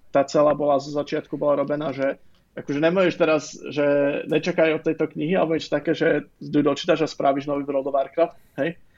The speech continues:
Alebo také, ale bolo tam, že tie začiatky game designu nemusia ísť, že úplne ideš robiť nejakú komplexnú hru, ale že spravíš nejakú stolnú hru, že spravíš,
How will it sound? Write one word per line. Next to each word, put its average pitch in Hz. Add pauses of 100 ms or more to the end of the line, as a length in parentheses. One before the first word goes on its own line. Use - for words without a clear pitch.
(180)
Alebo 131
také, 139
ale 151
bolo 147
tam, 160
že 156
tie 160
začiatky 156
game 160
designu 160
nemusia 160
ísť, 127
že 135
úplne 139
ideš 131
robiť 131
nejakú 131
komplexnú 147
hru, 147
ale 139
že 139
spravíš 135
nejakú 135
stolnú 170
hru, 143
že 123
spravíš, 147